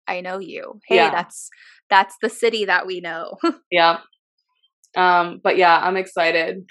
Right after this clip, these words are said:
Speaker 2: We'll have to recap the next one too. Not, not a full ep, but just, like, talk about it. Wait,
Speaker 1: <gasps>
Speaker 2: you gotta tell me about baby Tommy.
Speaker 1: Okay. So, um, Michelle's friend Mia, her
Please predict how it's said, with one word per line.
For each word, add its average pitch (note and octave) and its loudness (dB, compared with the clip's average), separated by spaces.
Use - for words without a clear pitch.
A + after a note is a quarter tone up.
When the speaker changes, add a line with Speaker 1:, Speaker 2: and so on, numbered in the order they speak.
Speaker 2:
We'll F#3 -2
have G#3+ 4
to F3+ 4
recap F3 2
the E3 -4
next D3+ -6
one D#3+ -6
too. E3 -2
Not, C4 4
not A#3+ 6
a - 0
full D#3+ -2
ep, D#3 6
but E3+ -2
just, F3 -6
like, - -2
talk - -2
about - 2
it. A2+ -4
Wait, A4 10
Speaker 1:
<gasps> - -4
Speaker 2:
you C4 -8
gotta D4 0
tell D4+ -6
me B3 -4
about A3 4
baby F#3 -2
Tommy. F3 -2
Speaker 1:
Okay. B3+ -2
So, D4+ 6
um, A#3+ 6
Michelle's C4 4
friend D#4 4
Mia, G3 6
her A3+ 2